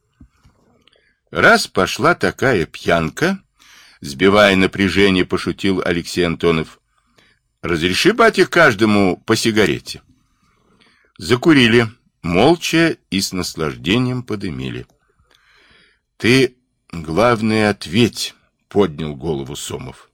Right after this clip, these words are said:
Когда с востока уходили, знал или не знал про солярку?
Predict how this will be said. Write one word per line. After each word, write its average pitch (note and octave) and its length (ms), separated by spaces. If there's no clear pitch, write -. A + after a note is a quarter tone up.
Когда A#2 520
с - 140
востока A#2+ 640
уходили, G2 680
знал F#2+ 760
или C3+ 220
не F3 140
знал C#3+ 420
про F2+ 200
солярку? C#2+ 600